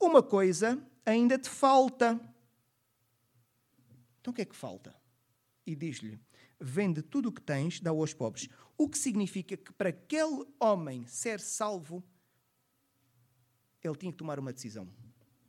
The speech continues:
Esta decisão não podia ser tomada pela sua mulher, pelo seu filho, pelo seu amigo. Tinha que ser tomada por ele. É uma decisão individual. Ninguém aqui se vai salvar porque o pai é salvo. Não vai acontecer.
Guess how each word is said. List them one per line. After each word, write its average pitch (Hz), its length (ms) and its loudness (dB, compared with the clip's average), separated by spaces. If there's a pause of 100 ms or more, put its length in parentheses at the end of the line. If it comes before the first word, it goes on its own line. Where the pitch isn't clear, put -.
Esta 180 300 0
decisão 170 460 -4
não 170 160 -2
podia 160 280 -4
ser 151 220 -2
tomada 147 460 -4 (200)
pela 110 220 -8
sua 240 240 2
mulher, 175 380 4
pelo 135 260 -4
seu 190 240 -2
filho, 180 380 -2
pelo 156 200 -2
seu 160 160 -4
amigo. 143 200 -4
Tinha 156 160 -6
que - 40 -14
ser 190 200 -6
tomada 160 720 -4
por 156 360 -2
ele. 151 220 2 (320)
É 165 100 2
uma 175 200 2
decisão 175 580 -2
individual. 170 1000 2
Ninguém 165 400 2
aqui 202 400 -6 (300)
se - 160 -8
vai 170 180 4
salvar 160 540 0
porque 160 220 -12
o 160 40 -10
pai 165 220 -4
é 156 60 -4
salvo. 131 440 -6 (1200)
Não 147 160 -4
vai 180 180 -2
acontecer. 156 540 -4